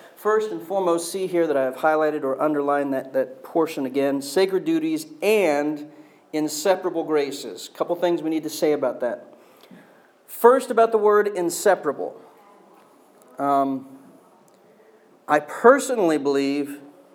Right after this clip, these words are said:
that faith and repentance are sort of,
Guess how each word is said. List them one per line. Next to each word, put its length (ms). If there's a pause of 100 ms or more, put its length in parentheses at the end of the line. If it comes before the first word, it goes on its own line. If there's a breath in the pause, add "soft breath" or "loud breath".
that 240
faith 440
and 120
repentance 640 (400 loud breath)
are 100
sort 380
of, 280